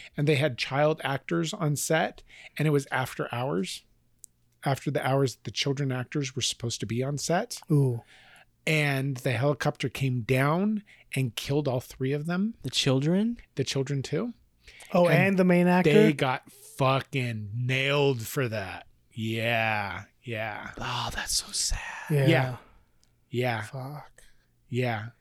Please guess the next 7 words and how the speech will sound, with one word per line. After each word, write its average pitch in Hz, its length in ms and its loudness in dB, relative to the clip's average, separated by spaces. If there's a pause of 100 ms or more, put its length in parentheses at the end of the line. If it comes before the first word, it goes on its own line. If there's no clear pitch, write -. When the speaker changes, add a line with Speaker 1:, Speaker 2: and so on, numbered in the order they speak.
(120)
Speaker 1:
Horrible, 135 720 0
horrible, 127 640 -2
horrible, 113 580 -8
horrible 113 400 -6
things 110 400 -6
do 127 300 -4
happen. 113 640 -12